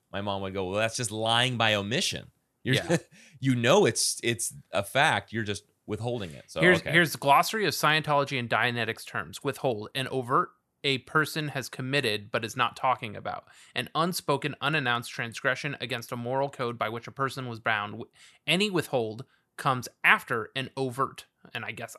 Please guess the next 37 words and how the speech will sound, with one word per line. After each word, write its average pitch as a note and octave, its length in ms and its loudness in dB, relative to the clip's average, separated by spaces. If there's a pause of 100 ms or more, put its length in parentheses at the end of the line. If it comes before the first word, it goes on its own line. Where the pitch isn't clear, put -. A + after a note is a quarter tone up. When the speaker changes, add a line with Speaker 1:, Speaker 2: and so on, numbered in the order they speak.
Speaker 2:
I'd A#2+ 160 2
have A2 140 -2
to A2+ 100 -8
now A2+ 260 0
look A2 200 -6
up G#2+ 220 -8
overt. A2+ 420 -10
See C#3 180 -4
also B2 360 -6
overt A#2 380 -8
in A#2+ 80 -18
this A#2 160 -16
glossary. - 460 -10 (220)
Do C3+ 80 -2
we A#2+ 60 -2
wanna C3+ 220 2
go D3 100 0
down D3 180 4
this D3 140 -6
rabbit C#3+ 240 0
hole? D3+ 260 -4
An C3 180 -4
overt C3 720 0 (720)
is C3+ 280 -2
a C3+ 140 2
harmful F3+ 460 2
act C3 260 0
or B2+ 160 0
a A#2 40 -4
transgression B2+ 680 -2
against C3 360 -6
the C3 60 -6
moral B2 300 -2
code A#2 280 -4
of G#2 140 -4
a A2+ 40 -8
group. G#2+ 340 -10